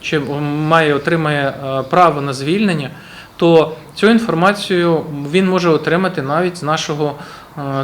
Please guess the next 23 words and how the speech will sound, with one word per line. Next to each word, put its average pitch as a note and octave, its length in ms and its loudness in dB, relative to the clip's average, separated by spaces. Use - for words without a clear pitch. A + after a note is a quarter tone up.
Telegram-чату, D#3 1500 2
який E3+ 260 -2
називається E3 720 0
«Ветеран E3 520 4
Одеса». C#3 580 -2
І E3+ 500 4
цю - 160 -2
інформацію G3 600 2
вже D3+ 520 2
можна D#3+ 300 2
підготуватися, D3 960 -2
зрозуміти, F3+ 600 2
які E3+ 200 0
документи F3 560 -2
отримати E3 760 0
у C3+ 200 -4
військовій D#3+ 440 -2
частині F3 640 0
і F3 200 0
як D#3 280 2
їх F#3+ 160 -6
отримати, D#3+ 480 -4
щоб - 200 -6